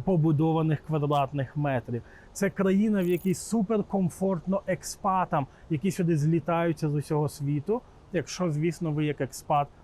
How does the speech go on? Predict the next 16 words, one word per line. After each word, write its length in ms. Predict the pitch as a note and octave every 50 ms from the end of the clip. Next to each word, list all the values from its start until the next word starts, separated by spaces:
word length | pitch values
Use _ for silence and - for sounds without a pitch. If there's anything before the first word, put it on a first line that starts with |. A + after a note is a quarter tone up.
| - - -
добре 500 | D3+ C3+ B2+ D3+ D#3 D3+ C3+ C#3+ C#3+ C#3+
заробляєте. 760 | B2 C3 C#3 C#3 C#3+ C3+ C3+ C3+ B2 A#2 G#2+ G#2 G#2 - - - - - -
Це 180 | - - A3+ G#3+
країна, 500 | - G#3 G3 F#3+ F#3+ A3+ C#4+ C#4 B3 G#3
яка 280 | F#3 F3+ - - G3
може 480 | F#3 F3+ F#3+ G#3 A3+ A#3 G3+ F#3 G3+ F3
створити 960 | - - - - D3 C#3 D#3 F3+ F#3 F#3 F#3+ G#3+ A#3+ A#3+ - - F3 D3 C3 - - - - -
таку 300 | F#3 F3 - G#3 A3 F3+
класну 560 | - - F3 G3 G3 F#3 D#3+ - - - D3+
обертку, 840 | - - D3+ C#3 B2 C#3+ E3 F#3+ A#3 C4+ D4 - - - - E3+ C#3 - - - - - - -
коли 300 | - F3 F#3+ G#3+ A3 G3
ви 280 | E3 E3+ F3+ F3 D#3+ - - - - - -
в 60 | -
своєму 560 | - - D3 D#3 E3+ E3 F3 G3+ G3 F#3 E3+
повсякденному 960 | - - E3+ D#3 - - E3+ D3+ D3 D3 F3+ F3+ F3 E3+ D#3+ D3+ D3+ D3 C#3 B2+
житті 580 | G#2 A#2 D3+ D3 - - - G3 A#3 B3+ A#3